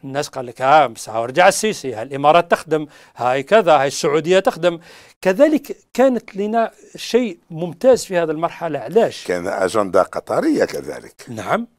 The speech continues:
Speaker 1: الدول،
Speaker 2: آه.
Speaker 1: فيه دول عندها أجندات، وإحنا ماناش أغبياء.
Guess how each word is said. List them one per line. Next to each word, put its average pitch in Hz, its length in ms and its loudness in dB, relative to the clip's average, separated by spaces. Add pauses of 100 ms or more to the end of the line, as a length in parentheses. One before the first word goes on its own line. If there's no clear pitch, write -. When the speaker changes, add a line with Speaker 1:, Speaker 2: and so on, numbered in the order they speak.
(180)
Speaker 1:
الدول، 123 440 -2
Speaker 2:
آه. 202 80 -10 (180)
Speaker 1:
فيه 196 240 0
دول 131 360 -2
عندها 208 320 -2
أجندات، 202 420 -2
وإحنا 175 200 -8
ماناش 202 300 -8
أغبياء. 190 440 -8